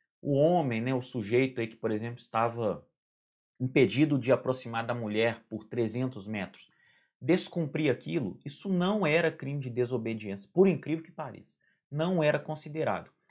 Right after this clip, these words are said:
Então, em dois mil e dezoito, o legislador corrigiu essa ausência legislativa, tá? Que estava causando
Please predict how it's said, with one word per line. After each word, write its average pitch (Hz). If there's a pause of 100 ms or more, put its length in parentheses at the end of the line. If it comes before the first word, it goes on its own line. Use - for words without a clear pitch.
(180)
Então, 165
em 160
dois 120
mil 175
e 185
dezoito, 123
o 123
legislador 117
corrigiu 123 (640)
essa 113 (360)
ausência 131
legislativa, 117
tá? 107
Que -
estava 104
causando 113